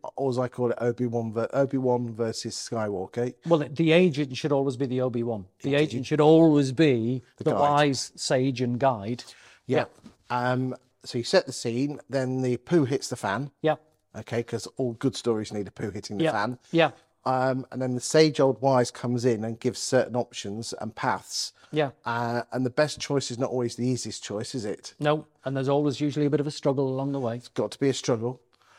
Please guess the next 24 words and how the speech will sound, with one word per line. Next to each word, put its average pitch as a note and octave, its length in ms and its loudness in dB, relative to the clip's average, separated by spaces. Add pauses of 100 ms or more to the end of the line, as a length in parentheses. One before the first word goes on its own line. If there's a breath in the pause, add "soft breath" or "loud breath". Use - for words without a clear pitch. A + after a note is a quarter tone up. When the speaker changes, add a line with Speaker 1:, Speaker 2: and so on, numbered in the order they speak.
(180 soft breath)
Speaker 1:
Um, B2+ 460 2
you D#3 120 -4
know, A#2 60 -2
it's - 160 -8
a C#3+ 40 0
bit D3+ 100 4
like A#2+ 220 -2
my C3+ 140 2
missus A#2+ 340 -4
watch - 240 -6
Homes A#2+ 320 0
Under G#2+ 140 -6
the G#2+ 60 -2
Hammer A2+ 280 -2
and A2+ 180 -6
they A2 60 -6
come A#2+ 220 -6
back G#2+ 200 -4
and A#2+ 80 -8
they G#2 60 -10
haven't A2+ 180 -6
done G#2+ 140 -10
the G2+ 60 -8
house. A2+ 440 -6